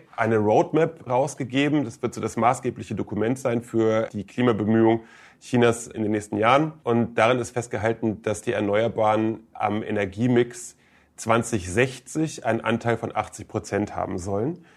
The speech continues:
Ein ambitioniertes Ziel, weil im Moment liegt der Anteil bei unter sechzehn Prozent.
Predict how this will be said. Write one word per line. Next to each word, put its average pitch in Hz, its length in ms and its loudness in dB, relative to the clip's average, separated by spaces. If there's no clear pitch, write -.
Ein 131 160 0
ambitioniertes 127 800 2
Ziel, 170 480 8
weil 123 580 6
im 123 100 2
Moment 120 420 4
liegt 117 360 0
der 117 140 4
Anteil 113 320 2
bei 107 120 0
unter 107 260 2
sechzehn 101 420 -4
Prozent. - 600 -10